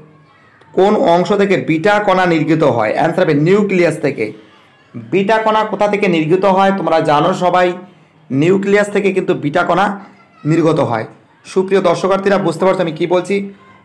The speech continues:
পরের প্রশ্ন অথবা দিয়ে, ইউরেনিয়াম দুশো আটত্রিশ বাই নাইনটি টু থেকে আলফা কণা নিঃসরণের ফলে যে মৌলটি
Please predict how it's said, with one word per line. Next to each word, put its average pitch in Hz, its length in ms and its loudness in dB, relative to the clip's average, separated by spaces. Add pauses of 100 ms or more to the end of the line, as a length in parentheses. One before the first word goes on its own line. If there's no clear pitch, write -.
(120)
পরের 214 300 2
প্রশ্ন 196 180 0 (180)
অথবা 170 280 0
দিয়ে, 196 140 2 (2000)
ইউরেনিয়াম 226 520 2
দুশো 202 200 2 (140)
আটত্রিশ 208 340 0 (100)
বাই 185 120 2 (120)
নাইনটি 175 340 0
টু 208 60 0 (100)
থেকে 202 200 0 (300)
আলফা 165 360 2
কণা 180 220 2 (600)
নিঃসরণের 214 680 0
ফলে 190 180 4 (120)
যে 196 80 4 (140)
মৌলটি 190 320 4